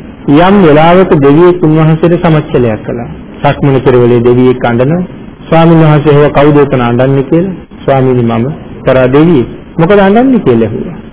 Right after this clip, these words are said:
"ස්වාමීනි, ඇඬුවහම රහත් වෙයිද?" කියලා හිතුණා. ඒක තමයි සමච්චලේ. ඇයි එහෙම සමච්චල් කෙරුවේ? මහා සීව තෙරුන් වහන්සේටත් ඇඬුණා.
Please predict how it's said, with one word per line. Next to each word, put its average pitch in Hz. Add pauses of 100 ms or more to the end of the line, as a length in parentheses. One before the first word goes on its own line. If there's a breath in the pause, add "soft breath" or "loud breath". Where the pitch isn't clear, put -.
(100)
"ස්වාමීනි, 127 (400)
ඇඬුවහම 131
රහත් 123
වෙයිද?" 113
කියලා 107
හිතුණා. - (320)
ඒක 156
තමයි 190
සමච්චලේ. 139 (220)
ඇයි 175
එහෙම 190
සමච්චල් 185
කෙරුවේ? 131 (320)
මහා 127
සීව 196
තෙරුන් 156
වහන්සේටත් 131
ඇඬුණා. 123